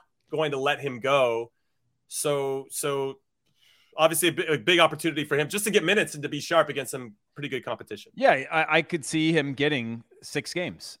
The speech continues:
Speaker 2: uh, in the Champions League when you, all things considered. Maybe not the first bout against A C Milan, but you could certainly see when things shape up. Salzburg, again, not on-, you know, I know we make the joke about, uh, Brendan Aronson, but Adeyemi also, also leaving, Christensen. Like,
Speaker 1: Mm-hmm,
Speaker 2: they've,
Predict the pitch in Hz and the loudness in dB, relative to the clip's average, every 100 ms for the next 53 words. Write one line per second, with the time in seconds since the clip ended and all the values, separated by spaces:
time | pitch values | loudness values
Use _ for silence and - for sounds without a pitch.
0 | - 117 104 101 110 107 113 95 98 - | -6 -2 -2 -4 -8 -8 -8 -8 -10 -8
1 | 98 92 104 101 104 110 - 113 - 104 | -10 -8 -8 -8 -10 -10 -4 -4 -2 -8
2 | - 104 117 104 107 127 127 123 123 123 | -8 -8 -6 -4 -2 0 0 2 2 2
3 | 127 123 123 117 117 110 139 127 - 120 | 0 2 0 -2 -10 -6 0 0 2 2
4 | 120 120 117 113 123 117 120 113 113 123 | 2 2 -2 -2 -2 -4 -4 -2 2 2
5 | 117 117 110 113 135 120 117 123 120 117 | 0 -2 -4 -6 -4 -4 -4 -2 -2 -2
6 | 113 117 107 120 110 107 123 - 127 117 | -4 -6 -2 -2 0 2 2 2 2 2
7 | 120 113 104 117 117 104 113 120 117 - | 2 -2 -2 -2 -2 0 2 2 0 -4
8 | 123 135 98 110 110 110 104 101 110 98 | -2 0 0 0 0 -2 -2 -4 -4 -2
9 | 104 98 _ - 104 98 85 107 107 117 | -2 -4 _ -4 -4 -2 -4 -4 -2 -4
10 | 107 104 95 98 - 117 117 113 120 110 | -4 -6 -4 -6 -4 -2 0 0 0 0
11 | 104 113 120 113 110 - _ _ _ - | -2 2 2 4 2 -4 _ _ _ 0
12 | 117 120 123 117 117 117 - 123 120 123 | 2 4 2 2 0 -4 -6 -2 0 2
13 | 120 110 117 - 120 - 120 117 113 110 | 0 -2 -4 -4 -4 0 0 0 0 0
14 | 113 123 120 | 2 0 0